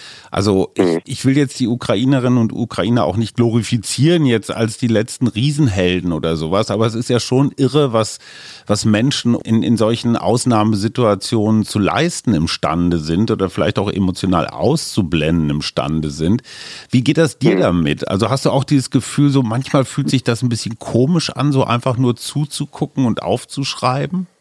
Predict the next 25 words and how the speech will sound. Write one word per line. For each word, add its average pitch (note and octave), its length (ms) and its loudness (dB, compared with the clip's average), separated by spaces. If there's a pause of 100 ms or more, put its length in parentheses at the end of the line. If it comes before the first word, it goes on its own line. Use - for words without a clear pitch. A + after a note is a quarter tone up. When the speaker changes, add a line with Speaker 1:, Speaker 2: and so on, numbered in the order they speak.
(320)
Speaker 2:
Nein, D#3 200 2
ich B2 60 -2
glaube, C#3 340 4
in, B2 140 4
in B2 160 4
so A2+ 100 2
Kriegen, C3 480 4
ähm, G#2+ 420 0
hat G2+ 160 -4
jeder A#2 240 2
seine G#2 260 0
Aufgabe F#2 440 0
im F2+ 120 -6
Grunde F2+ 280 -2
genommen. F2+ 200 -2
Unser A2+ 220 2
Job A2+ 240 0
ist A2 80 -12
es G#2+ 140 -14
halt G#2 180 0
reinzugehen G#2+ 600 -2
und, G2 180 -14
und G2 100 -20
zu F#2+ 120 -2
berichten, B2 520 0